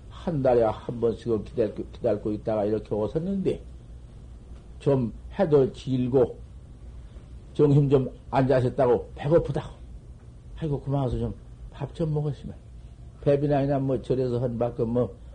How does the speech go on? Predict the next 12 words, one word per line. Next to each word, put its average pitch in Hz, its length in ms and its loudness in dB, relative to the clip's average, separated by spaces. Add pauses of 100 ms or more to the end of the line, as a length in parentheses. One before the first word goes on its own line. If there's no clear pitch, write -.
(340)
뻐르르하니 131 520 4
밥 123 200 -2
하나 123 280 0 (480)
해가지고는 120 640 0
반찬이고 123 580 0
뭐 113 320 0
그것도 123 420 -2
영양 123 220 2
하나도 - 340 0
없는 120 200 0
거 120 180 0 (420)
맨 120 280 2